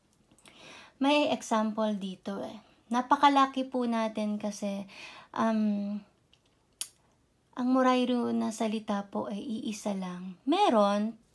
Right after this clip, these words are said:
parang itadakimasu, parang ganito, "Itadaite ii desu ka?" Parang ganyan. Sinasabi nyo na, um, um, "Pwede ko po bang tanggapin?" Ganyan.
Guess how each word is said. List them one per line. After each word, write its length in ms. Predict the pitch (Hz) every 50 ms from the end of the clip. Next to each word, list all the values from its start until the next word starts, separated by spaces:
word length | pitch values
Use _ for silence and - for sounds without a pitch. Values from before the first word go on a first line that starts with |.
| _
parang 400 | - 202 202 202 196 190 190 233
itadakimasu, 880 | - - 202 185 190 190 - 214 196 190 185 185 185 190 196 190 - -
parang 240 | 196 185 185 185 175
ganito, 320 | 180 175 190 185 - 185
"Itadaite 320 | 175 190 185 175 - 190
ii 80 | 190 214
desu 320 | 208 190 185 - - -
ka?" 240 | - 240 277 311 302
Parang 240 | - 214 208 202 196
ganyan. 480 | 185 190 190 190 190 185 190 196 202 208 - - - - - - - -
Sinasabi 640 | - - 226 214 214 208 - 214 208 208 190 208
nyo 240 | 208 208 208 208 208
na, 400 | 202 202 202 196 196 196 190 196 208 - - - - - - - - _ _
um, 560 | - - 214 214 208 208 208 202 202 196 196 190 - _ _ _ _ _ _ - - _ _ _ _ - - - _
um, 260 | - 214 208 208 202 196 196 190
"Pwede 240 | 196 214 208 202 208
ko 160 | - 214 -
po 80 | - 196
bang 240 | 175 196 196 190 -
tanggapin?" 920 | 202 208 226 247 254 262 254 247 247 247 247 247 254 254 254 247 240 208 196
Ganyan. 600 | 190 185 180 180 180 175 180 180 180 185 196